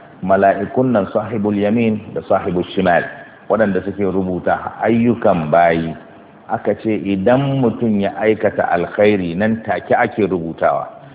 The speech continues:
amma idan mutum ya yi sharri har sai a bashi wajen awa shida ko awa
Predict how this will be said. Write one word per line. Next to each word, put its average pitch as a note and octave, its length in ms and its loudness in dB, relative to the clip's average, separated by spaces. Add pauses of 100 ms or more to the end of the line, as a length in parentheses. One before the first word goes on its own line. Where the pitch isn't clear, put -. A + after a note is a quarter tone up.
(160)
amma G2 260 2
idan A2 260 0
mutum G2+ 320 -2
ya F#2+ 140 -2
yi F#2 40 -4 (120)
sharri F#2+ 320 0
har G#2 260 -6
sai A#2 140 -2
a G2 100 -2
bashi G2 300 0
wajen F#2+ 340 -4
awa G2 300 6 (100)
shida B2 300 2 (380)
ko G2+ 100 2
awa G#2 260 6